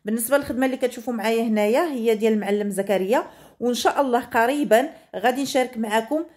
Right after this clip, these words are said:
آه، الخدمه ديال هاد البرغولا بجميع التفاصيل ديالها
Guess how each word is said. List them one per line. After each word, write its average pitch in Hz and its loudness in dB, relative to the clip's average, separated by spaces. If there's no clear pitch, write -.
آه، 220 4
الخدمه 254 2
ديال 240 2
هاد 240 0
البرغولا 220 0
بجميع 233 0
التفاصيل 240 -4
ديالها 208 2